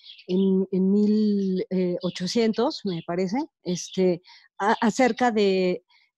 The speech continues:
de, de cómo, de cómo estas cosas son preservadas y resguardadas, eh, eh, digitalmente gracias al trabajo que también se realiza desde las humanidades digitales.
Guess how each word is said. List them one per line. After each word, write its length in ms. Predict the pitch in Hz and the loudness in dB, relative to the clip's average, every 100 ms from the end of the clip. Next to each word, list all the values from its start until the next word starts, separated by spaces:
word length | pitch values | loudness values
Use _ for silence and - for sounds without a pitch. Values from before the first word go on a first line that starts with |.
| - | 0
de, 320 | 185 190 185 | 2 4 4
de 140 | 185 190 | 0 2
cómo, 240 | 247 247 - - | 4 4 0 -2
de 220 | 185 196 | 0 2
cómo 240 | 233 233 | 2 2
estas 300 | 247 - 262 | 2 0 -2
cosas 400 | - 247 233 247 | 0 0 2 -2
son 180 | - 214 | 0 -2
preservadas 760 | 214 220 208 196 214 208 214 208 | -2 -4 -4 -2 -2 0 -4 -6
y 40 | |
resguardadas, 760 | 190 - 185 196 196 196 202 - - - - | -8 -4 -4 -2 -2 -2 -4 -8 -18 -10 -2
eh, 420 | 180 175 175 165 - | 0 2 0 -6 -6
eh, 320 | 196 180 180 180 | -2 2 2 0
digitalmente 720 | 208 202 226 220 214 214 240 | -2 -2 -2 0 0 0 0
gracias 400 | 196 202 220 220 | 0 -2 -6 -6
al 100 | 196 | -6
trabajo 420 | 202 190 190 208 | -4 -4 -4 -8
que 80 | 202 | -8
también 260 | 196 190 | -4 -4
se 140 | 185 214 | -4 -6
realiza 440 | 196 196 196 208 | -4 -4 -6 -6
desde 220 | 190 180 | -6 -6
las 180 | 170 170 | -10 -8
humanidades 460 | 180 170 170 165 170 | -6 -6 -6 -8 -12
digitales. 560 | 180 - - 214 190 | -16 -16 -8 -8 -8